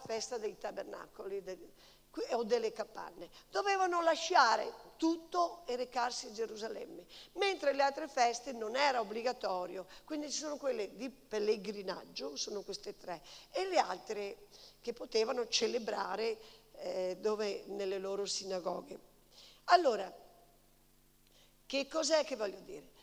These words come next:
Dio ordina in Levitico ventitré e c'è un calendario ben preciso da parte del Signore,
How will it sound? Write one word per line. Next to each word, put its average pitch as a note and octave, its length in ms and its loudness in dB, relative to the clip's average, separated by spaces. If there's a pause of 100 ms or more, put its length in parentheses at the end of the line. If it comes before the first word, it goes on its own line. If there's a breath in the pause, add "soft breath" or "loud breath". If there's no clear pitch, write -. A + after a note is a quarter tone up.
(300 soft breath)
Dio E4 540 10
ordina G3+ 480 8 (120)
in B3+ 140 2
Levitico B3 560 2
ventitré F#3+ 880 0 (320 loud breath)
e F4+ 160 6
c'è - 580 8
un E4 260 6
calendario C#4 800 10
ben D4 380 4
preciso G#3+ 880 4 (1200 loud breath)
da F#3+ 120 -6
parte A#3 540 4
del G3 140 -2
Signore, G3 800 2